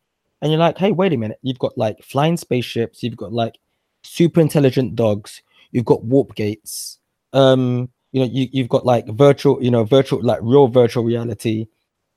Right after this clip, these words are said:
but yet there were no aliens." And the first mention that we do get of an alien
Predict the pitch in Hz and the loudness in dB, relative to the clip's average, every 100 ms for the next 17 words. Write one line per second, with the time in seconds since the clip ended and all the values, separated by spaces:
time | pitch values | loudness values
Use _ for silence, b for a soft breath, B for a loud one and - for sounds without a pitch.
0 | _ - 123 170 123 139 135 156 147 156 | _ -4 0 0 0 2 4 2 2 2
1 | 165 147 90 73 101 - _ _ _ _ | 2 0 -4 -10 -20 -20 _ _ _ _
2 | _ - 139 131 123 - 131 - 170 175 | _ 2 4 2 -2 -6 2 4 4 4
3 | 170 - 139 101 120 120 147 151 135 117 | 0 0 -6 -4 -4 -4 2 2 2 0
4 | 120 120 117 135 139 107 113 | 0 0 0 0 0 -2 -10